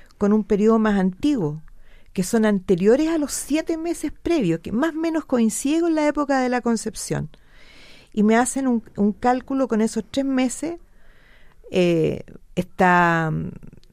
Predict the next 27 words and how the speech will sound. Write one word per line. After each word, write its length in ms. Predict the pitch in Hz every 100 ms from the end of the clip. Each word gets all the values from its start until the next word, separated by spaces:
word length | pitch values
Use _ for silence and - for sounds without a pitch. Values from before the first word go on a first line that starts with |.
| - -
debidamente 840 | - 170 170 175 165 170 160 170
reajustado 720 | 156 151 - 147 - 220 247 262
de 80 | 226
acuerdo 300 | 202 196 196
a 20 |
la 80 | 190
variación 380 | 185 185 190
del 140 | 190 185
I 40 |
P 140 | 180 175
C, 260 | - 214
incrementado 640 | 208 185 185 170 165 190 202
en 60 |
un 100 | 202
diez 140 | 196 185
por 160 | 208
ciento, 320 | - 320 - -
y 120 | 208
me 100 | 208
hacen 240 | 226 240
la 80 | 240
comparación 720 | 202 196 190 185 - 277 302 - - - _
y 120 | 202
me 100 | 202
pagan 320 | 196 208 208
el 140 | 202 180
menor. 320 | 165 135